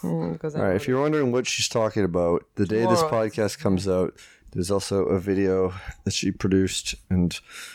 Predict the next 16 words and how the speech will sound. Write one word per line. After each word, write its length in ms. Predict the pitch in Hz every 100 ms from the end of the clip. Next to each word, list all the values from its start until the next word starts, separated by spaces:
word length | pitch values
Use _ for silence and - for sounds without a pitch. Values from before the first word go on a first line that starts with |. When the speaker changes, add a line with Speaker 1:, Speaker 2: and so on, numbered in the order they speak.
| -
Speaker 1:
And 180 | 160
wrote 320 | 165 170 165 92
Speaker 2:
wrote 280 | 92 92 76
and, 120 | 90
Speaker 1:
and 440 | 156 156 156 160 151
Speaker 2:
and 260 | 175 170
was, 180 | - 170
Speaker 1:
directed, 220 | - -
Speaker 2:
uh, 20 | 85
Speaker 1:
did 160 | 185
Speaker 2:
acted 300 | 135 95 170 95 87
Speaker 1:
everything 300 | 87 90 - -
Speaker 2:
in. 80 | -
Speaker 1:
and 100 | 107 90
Speaker 2:
Yeah. 40 |
Speaker 1:
edited. 480 | 170 165 170 170 175